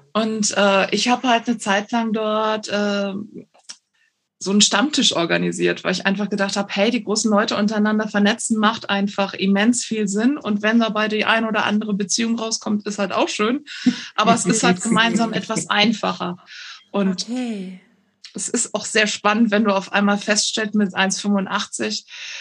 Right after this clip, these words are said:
Speaker 1: du bist auf einmal mit so vielen großen Menschen einhergehend, dass du eine
Speaker 2: <laughs>
Speaker 1: Starre kriegst, dass du denkst, so, wow, was ist denn hier los?
Speaker 2: Ja.
Speaker 1: Also, du fühlst dich unter deinesgleichen und du bekommst ganz andere Blickwinkel und das ist total faszinierend.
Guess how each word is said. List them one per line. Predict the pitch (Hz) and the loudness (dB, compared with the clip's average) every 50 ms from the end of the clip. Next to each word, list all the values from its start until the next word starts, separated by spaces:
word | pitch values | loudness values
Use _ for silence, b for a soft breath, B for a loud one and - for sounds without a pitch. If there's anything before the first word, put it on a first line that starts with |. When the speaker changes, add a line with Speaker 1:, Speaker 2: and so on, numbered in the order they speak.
| B B B _ _ _ - _ _ _ - | B B B _ _ _ -20 _ _ _ -6
Speaker 1:
du | 208 190 | -4 -2
bist | 185 240 233 - 220 | 0 0 -2 -2 -4
auf | 202 208 | -2 -2
einmal | 190 202 202 196 | 0 0 2 0
mit | 196 175 - | 0 0 -2
so | 254 415 | -2 0
vielen | - 427 359 320 233 | 2 2 4 4 4
großen | 226 240 247 - 254 | 2 2 4 4 4
Menschen | 240 233 277 - - 247 | 4 4 2 2 -2 -2
einhergehend, | 226 226 220 220 220 214 214 214 240 233 208 | -2 -2 -2 -2 -4 -4 -2 -2 -2 -2 -2
dass | 214 208 - | -2 -6 -6
du | - 208 208 208 - _ _ _ _ _ _ _ - | -6 -6 -6 -6 -8 _ _ _ _ _ _ _ -10
eine | 185 190 185 - 208 - | -8 -8 -8 -8 -6 0
Speaker 2:
<laughs> | 339 349 - 381 370 370 381 370 359 359 | 2 2 2 4 2 2 2 2 0 -2
Speaker 1:
Starre | 359 269 262 247 269 277 | -2 -2 -2 -2 -2 -4
kriegst, | - 311 262 285 - - - - | 0 2 2 2 2 -2 -8 -6
dass | 285 - | -4 -2
du | - 302 | 0 0
denkst, | 247 277 254 269 269 - | 2 2 2 0 0 0
so, | 269 262 240 240 | -2 -2 -2 2
wow, | 214 254 - - - 320 320 302 302 285 277 - | 2 0 0 2 0 0 0 0 2 0 0 0
was | 254 262 - | -2 -4 -4
ist | - 285 - - | -4 -6 -2 0
denn | 277 269 277 | 2 4 4
hier | 254 285 339 370 320 | 4 4 4 4 4
los? | 294 285 302 339 370 370 - - B B B B B B | 2 2 2 2 0 -2 -4 -10 B B B B B B
Speaker 2:
Ja. | 226 214 220 226 240 254 254 254 | 0 2 2 2 2 0 0 -2
Speaker 1:
Also, | 226 208 196 | -2 -4 -4
du | 185 190 | -6 -2
fühlst | 196 - 349 349 - | 2 2 2 2 2
dich | 302 - 254 | -4 -2 -2
unter | 240 240 240 208 | 0 -2 0 0
deinesgleichen | 220 214 220 240 294 294 - - - 233 220 226 247 285 320 - 359 349 339 | 2 2 2 2 2 0 -4 -4 0 2 4 4 4 2 0 -2 -4 -6 -6
und | - - 247 254 247 233 - - - | -2 0 2 2 2 0 -2 -8 -6
du | 208 | -4
bekommst | 214 - - 285 285 269 - | -4 -2 -2 -2 -2 0 0
ganz | 277 269 247 | 0 -2 0
andere | - 240 247 - - | 2 2 2 2 2
Blickwinkel | 208 208 254 349 339 214 202 - 170 180 185 180 | 2 2 2 2 2 2 -4 -2 -2 -2 -4 -4
und | 175 175 180 190 | -4 -4 -2 -2
das | 214 - - | 0 0 0
ist | 202 - | 0 -2
total | - 180 - - 180 180 | -2 -2 -6 -4 -4 -6
faszinierend. | 180 - 185 - - - 190 185 185 190 - 190 190 180 - | -6 -6 -8 -6 -6 -6 -8 -8 -6 -6 -4 -6 -6 -6 -8